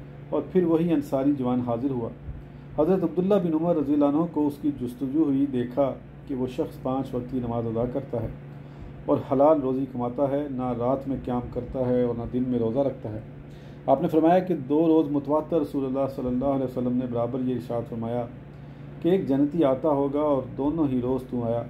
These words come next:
आखिर इसका राज क्या है? अंसारी ने कहा कि मैं इबादत तो ज़्यादा नहीं करता, मगर मेरे दिल में हसद बिल्कुल नहीं है। हज़रत अब्दुल्ला रो पड़े और फरमाया कि ये तेरे सिवा और किसे मुयस्सर है?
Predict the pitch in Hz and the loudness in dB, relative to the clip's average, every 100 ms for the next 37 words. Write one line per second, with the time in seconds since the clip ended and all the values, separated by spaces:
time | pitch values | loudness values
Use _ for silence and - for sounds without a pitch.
0 | - 139 - 160 - 147 120 123 - 120 | -6 -6 -2 -4 -2 -2 0 0 -2 -2
1 | 113 110 - - - - - - - - | -2 -4 -12 -18 -18 -18 -18 -18 -18 -14
2 | - 143 156 180 190 175 165 175 175 160 | -6 2 4 4 2 2 4 4 2 2
3 | 156 131 127 143 170 151 131 131 151 147 | 4 4 4 2 -2 -2 2 2 2 0
4 | 165 131 113 135 139 139 135 127 127 120 | -2 -4 -4 0 0 0 -2 -2 -2 0
5 | 147 139 117 117 139 123 117 139 127 123 | 0 2 -2 -4 -4 -4 -6 -4 -2 0
6 | 123 120 - - - - - - - - | 0 -2 -8 -16 -16 -16 -16 -18 -16 -16
7 | - 147 180 170 143 143 160 160 147 156 | 0 4 6 4 2 2 6 6 6 4
8 | 156 160 143 131 143 156 - - - - | 2 2 2 0 2 0 -4 -16 -18 -18
9 | - - - - - - - - - - | -16 -16 -16 -16 -18 -18 -18 -18 -16 -16
10 | - - - - - - - - - - | -16 -16 -16 -16 -16 -16 -16 -16 -16 -6
11 | - 135 143 143 147 143 143 131 131 127 | 2 4 4 4 4 2 0 0 2 2
12 | 127 131 131 143 123 117 113 - 110 | 2 -2 -6 -4 -2 -2 -4 -8 -12